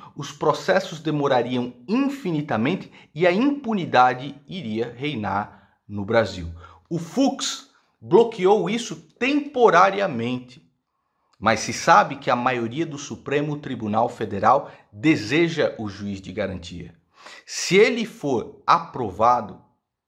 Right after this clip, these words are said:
a justiça do Brasil vai para o buraco, um buraco negro sem fim. Tá? Foi isso que Bolsonaro fez.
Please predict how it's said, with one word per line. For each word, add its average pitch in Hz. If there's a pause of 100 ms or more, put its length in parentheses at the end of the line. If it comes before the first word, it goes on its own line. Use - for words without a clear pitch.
(380)
a 107
justiça 117
do 143
Brasil 101
vai 117
para 107
o 107
buraco, 98 (480)
um 110
buraco 104
negro 113
sem -
fim. 87 (880)
Tá? - (380)
Foi 190
isso 175
que -
Bolsonaro 127
fez. -